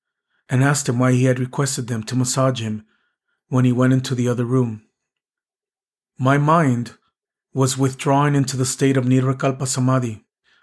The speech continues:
Baba explained. "If I had allowed that to happen, it would have taken some time to come back to a state of normal consciousness,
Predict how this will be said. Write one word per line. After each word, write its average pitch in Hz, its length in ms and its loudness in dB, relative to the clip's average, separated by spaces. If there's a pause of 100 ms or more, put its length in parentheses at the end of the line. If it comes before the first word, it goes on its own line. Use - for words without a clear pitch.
(140)
Baba 117 220 -2
explained. 110 600 -6 (800)
"If 131 180 -6
I 139 100 4
had 143 160 4
allowed 135 360 4
that 139 160 2
to 127 100 -2
happen, 120 560 -2 (600)
it 120 160 -2
would 120 160 0
have 127 160 0
taken 131 320 0
some 127 260 0
time 127 280 0
to - 100 -12
come 123 240 -2
back 120 360 -4 (600)
to 135 120 0
a 131 60 0
state 135 240 0
of 120 100 -2
normal 127 320 2
consciousness, 127 800 -6